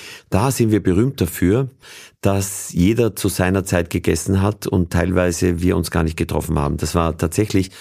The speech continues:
äh, ein Kennzeichen unserer Familie, dass da diese, ja, ich weiß auch nicht, das ist so, mit dieser Nachkriegsgeneration vielleicht zu erklären, wo das Wichtigste ist, dass man arbeitet und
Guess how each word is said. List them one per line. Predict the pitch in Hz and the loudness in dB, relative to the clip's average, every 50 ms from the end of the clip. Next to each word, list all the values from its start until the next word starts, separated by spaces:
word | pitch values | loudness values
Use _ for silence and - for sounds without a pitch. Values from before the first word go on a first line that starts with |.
| - - - - - - _ _ - | -20 -20 -20 -20 -20 -20 _ _ -2
äh, | - | 0
ein | 101 98 92 95 - - 87 90 | 2 2 2 2 2 2 0 0
Kennzeichen | 80 - 98 107 113 - 101 92 98 - | 2 2 0 0 2 0 0 0 0 0
unserer | 92 95 - - 85 | 0 0 0 -2 -4
Familie, | 80 - 85 85 87 95 110 110 107 101 95 95 - - - - - _ _ _ | -2 0 0 2 2 2 2 2 2 2 0 -2 -6 -14 -20 -20 -20 _ _ _
dass | - 95 92 85 - - - | 0 0 0 0 -2 -4 -2
da | - 95 92 90 90 90 92 | 0 0 2 2 2 0 0
diese, | 87 - - - - 95 90 - 98 92 92 90 90 85 85 - - _ - | -2 -2 -2 0 0 0 2 2 2 2 4 2 2 0 -2 -6 -12 _ -14
ja, | 64 - 92 95 110 113 104 | -6 -2 0 2 2 2 2
ich | 98 85 95 | 0 0 0
weiß | 98 101 95 | 0 0 0
auch | 110 113 110 | 0 0 0
nicht, | 107 104 92 - - | -2 -2 -2 -2 -4
das | 95 90 - | -4 -2 -4
ist | 101 - - | -4 -4 0
so, | - 107 98 90 - - - - - - - - _ | 0 0 0 0 -2 -10 -20 -20 -20 -20 -20 -20 _
mit | - - 107 110 107 98 92 | -4 -2 0 2 0 0 2
dieser | 107 92 101 104 95 95 104 123 - - 123 101 - - - 107 101 | 0 0 2 2 2 2 2 0 0 -2 -2 -2 -2 -2 -2 0 2
Nachkriegsgeneration | 95 92 85 90 85 - - - 95 90 90 87 90 90 95 92 87 82 | 2 2 2 0 -2 -4 -2 0 2 2 4 4 2 2 2 2 0 0
vielleicht | - - 90 90 87 85 - | 0 0 0 0 0 -2 -2
zu | - 95 | 0 0
erklären, | 90 87 82 - - 85 85 87 90 98 101 95 92 - - - - - - | 2 2 0 0 0 2 2 4 4 2 2 0 -2 -6 -12 -20 -20 -10 -4
wo | - 87 95 95 95 98 98 98 95 - - 95 92 92 | 0 2 4 4 4 4 4 4 2 0 -2 -4 -4 -2
das | 95 87 92 | -4 -2 0
Wichtigste | 101 113 110 - 117 101 101 - - 107 | 0 0 0 0 -2 -2 -2 0 0 2
ist, | 95 92 95 95 92 92 - - 92 | 4 4 4 2 2 0 -2 -2 -2
dass | 90 - | -2 0
man | 98 92 87 | 0 0 0
arbeitet | 76 92 98 101 101 98 92 87 - 95 92 90 87 - - - | 0 -2 0 0 2 0 0 0 0 0 2 0 0 -4 -8 -8
und | - - 92 90 90 90 90 82 - | -4 -2 0 0 2 0 0 -2 -6